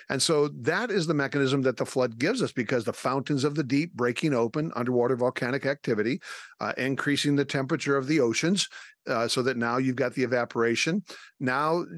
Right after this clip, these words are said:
the, the climate has changed so much drastically that now you have the cold regions, and so you see the ice building up and coming down to, you know, north,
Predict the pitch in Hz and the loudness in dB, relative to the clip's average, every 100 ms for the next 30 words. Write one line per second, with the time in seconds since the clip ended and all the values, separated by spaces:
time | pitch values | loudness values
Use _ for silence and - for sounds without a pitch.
0 | 175 147 127 120 120 117 - 135 151 131 | -6 0 0 0 -2 -4 -2 -2 0 0
1 | 120 143 139 135 151 139 139 131 131 123 | 0 0 2 2 2 2 0 0 0 0
2 | 123 135 151 147 135 120 120 131 131 131 | 0 -2 0 2 2 0 0 2 0 -2
3 | 131 139 139 127 131 147 147 139 123 139 | 0 2 2 2 0 0 0 0 0 2
4 | 131 123 139 127 135 117 123 120 113 120 | 2 2 2 2 2 2 0 -2 0 0
5 | 120 123 117 113 113 127 123 110 113 117 | 2 0 0 -2 -4 -2 0 0 0 0
6 | - 120 110 110 - - 180 156 143 127 | -2 0 0 -4 -12 -8 -2 0 0 2
7 | 127 110 | 0 -2